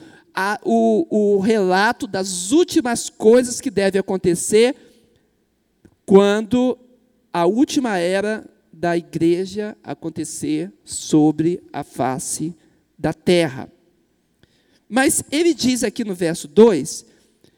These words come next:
"E logo foi arrebatado em espírito." Como é que diz aí na sua Bíblia? Alguém tem a versão diferente?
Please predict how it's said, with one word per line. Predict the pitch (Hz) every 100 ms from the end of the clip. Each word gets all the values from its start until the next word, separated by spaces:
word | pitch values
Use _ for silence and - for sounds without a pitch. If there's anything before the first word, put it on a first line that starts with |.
| _
"E | 247
logo | 240 220 247 254
foi | 262 269 262
arrebatado | - 262 262 254 226 - 233 240 240
em | 247 254
espírito." | - - - 226 196 170 -
Como | 302
é | 349
que | 330
diz | 247 226
aí | 226
na | 214
sua | - 196
Bíblia? | 160 143 139 127 - _ _ _ _ _ _ _ _ _ _ _ _ _
Alguém | 160 226
tem | 226 214
a |
versão | 190 175 175
diferente? | 160 - 160 214 143 - -